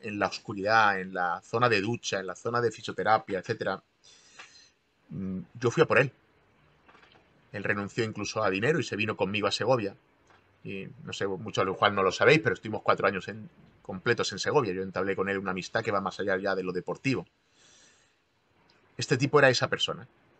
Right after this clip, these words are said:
Y yo tenía otro jugador que era Isco, que era más de lo mismo. Se multiplicaron porque se cayeron bien y el efecto fue multiplicador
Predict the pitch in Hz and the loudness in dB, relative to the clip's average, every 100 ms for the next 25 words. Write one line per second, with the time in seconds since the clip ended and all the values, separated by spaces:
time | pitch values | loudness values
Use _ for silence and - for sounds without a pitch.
0 | _ _ _ - - - - 113 95 92 | _ _ _ -20 -20 -18 -10 -4 -2 0
1 | 90 90 87 - 123 113 113 110 104 104 | 0 -2 -4 -8 -4 0 2 0 0 0
2 | - 117 127 117 104 156 147 - 165 247 | 4 4 4 4 4 4 2 0 -2 -2
3 | - _ _ _ _ 107 101 101 104 107 | -10 _ _ _ _ -12 2 4 4 2
4 | 117 147 151 175 226 _ _ _ _ _ | 2 0 0 -4 -4 _ _ _ _ _
5 | - - - 110 110 104 117 107 110 131 | -12 -2 -2 0 -4 -4 -4 -4 6 6
6 | 156 156 104 - 104 101 113 110 123 175 | 6 2 -4 -2 0 2 2 2 2 2
7 | 135 90 110 101 107 110 107 104 110 104 | 0 -6 -6 -4 -4 -2 -4 -6 -8 0
8 | 107 131 165 | 2 4 2